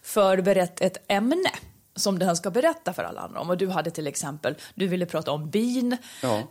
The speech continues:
Speaker 1: Någon ville prata om gurkmeja, för
Speaker 2: Ja.
Speaker 1: det var väldigt bra för magen.
Speaker 2: Mm.
Speaker 1: Jag pratade om Valerie Solanas, som var värsta radikalfeminismen,
Speaker 2: Mm.
Speaker 1: feministen. Och, eh,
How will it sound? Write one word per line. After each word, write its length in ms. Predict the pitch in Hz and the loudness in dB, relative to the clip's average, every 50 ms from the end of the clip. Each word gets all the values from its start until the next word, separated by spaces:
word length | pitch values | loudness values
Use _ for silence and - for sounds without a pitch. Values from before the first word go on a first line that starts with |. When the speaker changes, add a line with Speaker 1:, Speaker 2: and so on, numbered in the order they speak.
| - - | -6 -4
Speaker 1:
Någon 360 | 214 220 196 196 196 190 190 | 0 2 4 4 4 2 2
ville 200 | 180 190 190 180 | 0 2 2 0
prata 300 | 175 - 185 180 180 190 | 2 4 2 2 2 0
om 160 | 180 175 175 175 | -2 -4 -2 -2
gurkmeja, 800 | 180 180 175 180 196 - 175 196 202 208 208 208 226 226 233 226 | 0 0 0 0 -2 -2 -2 0 2 2 2 2 2 2 2 2
för 120 | - 202 | 2 2
Speaker 2:
Ja. 40 | 175 | 2
Speaker 1:
det 60 | 175 | 4
var 120 | 160 170 | 4 2
väldigt 280 | 160 170 160 160 156 160 | 2 0 -2 -2 -4 -2
bra 120 | 165 147 | -4 -4
för 120 | 147 - 165 | -4 -4 -2
magen. 580 | 160 170 165 156 147 147 156 196 240 262 269 262 - - 175 | 0 2 2 2 0 0 -2 -2 -2 -2 -4 -8 -10 -8 -8
Speaker 2:
Mm. 140 | 170 185 - | -8 -6 -6
Speaker 1:
Jag 340 | - 175 185 185 190 185 185 | -4 0 2 2 2 2 2
pratade 380 | - 208 196 185 - 180 165 160 | 2 0 0 2 0 -2 -2 -2
om 140 | 165 160 | -4 -2
Valerie 400 | 147 165 160 156 151 156 151 151 | -2 -2 -2 -2 -2 -2 -2 -2
Solanas, 680 | 156 - 165 165 196 208 226 233 233 240 262 254 - - | -2 -2 0 0 0 0 2 0 0 2 2 0 0 0
som 220 | - 185 170 165 | 0 -2 -2 -4
var 100 | 160 160 | -4 -6
värsta 320 | 160 160 160 - - 165 160 | -6 -6 -8 -6 -4 -4 -4
radikalfeminismen, 1120 | 170 160 165 165 - 170 160 165 170 - 165 156 160 170 202 214 - - 254 254 254 269 - | -2 -4 -6 -4 -2 0 0 0 -2 -4 -6 -6 -6 -4 -2 -2 -2 0 0 -2 -2 -2 -4
Speaker 2:
Mm. 180 | - 226 104 107 | -4 -2 -2 0
Speaker 1:
feministen. 540 | - 220 220 226 233 226 - - 254 233 - - | 0 0 0 0 -2 -4 -4 -4 -4 -4 -2 0
Och, 360 | - 202 185 190 - - - | 0 0 0 -2 -6 -2 0
eh, 160 | 170 165 156 | 0 0 0